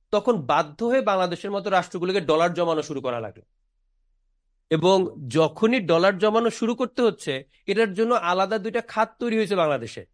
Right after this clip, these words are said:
গার্মেন্টস আর রেমিটেন্স। এই দুইটা খাতকে শুধু বানানো হয়েছে খাওয়া পড়ার জন্য না ভাই, বানানো হয়েছে ডলার আনার জন্য। এখন ডলার আনাটা এই দিক থেকে খুব ইম্পর্টেন্ট। তাহলে আমরা ডলার দিয়ে কি করব? আমরা করব বান-,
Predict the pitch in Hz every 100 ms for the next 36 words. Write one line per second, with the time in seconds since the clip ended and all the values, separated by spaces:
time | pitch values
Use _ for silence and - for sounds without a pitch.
0 | _ _ _ _ 127 147 165 190 277 269
1 | - _ 175 156 185 180 139 104 - -
2 | _ _ _ _ _ _ _ _ - 208
3 | 196 226 - 175 - 233 214 185 185 202
4 | 220 202 196 226 240 240 _ - 180 208
5 | 226 240 208 202 175 151 135 220 - 156
6 | 170 190 196 185 226 151 175 185 180 165
7 | 131 117 98 - _ _ _ _ _ _
8 | _ _ _ _ _ _ _ - 190 180
9 | 262 170 175 214 233 240 262 233 208 170
10 | - 196 220 311 415 - - 175 160 123
11 | 110 104 196 226 226 233 185 196 214 190
12 | 233 226 240 233 349 453 165 160 160 185
13 | 208 156 151